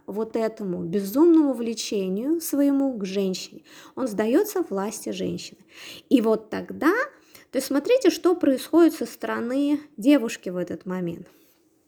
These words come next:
Рядом с ней оказывается мужчина, который чувствует себя достаточно спокойно, потому что, ну как,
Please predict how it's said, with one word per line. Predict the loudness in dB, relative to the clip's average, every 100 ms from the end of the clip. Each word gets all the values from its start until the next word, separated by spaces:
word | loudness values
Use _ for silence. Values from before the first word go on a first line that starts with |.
| _ _ _ -12 0
Рядом | 4 6 4 0
с | -2
ней | -4 -4 -4 -8 _ _
оказывается | -16 -2 2 2 0 -2 2
мужчина, | 2 2 -4 -4 -6 -8 _ -20 _
который | -4 0 2 2
чувствует | 0 0 -2 0
себя | 2 2
достаточно | 2 0 0 0 -4 -6
спокойно, | -8 -12 -8 -4 -2 -4 -8 -14 _ _ _ _ _ -20 -20 -10
потому | 0 2 4 2
что, | 0 2 4 4 0 -4 -20 _
ну | -14 -10
как, | -10 -10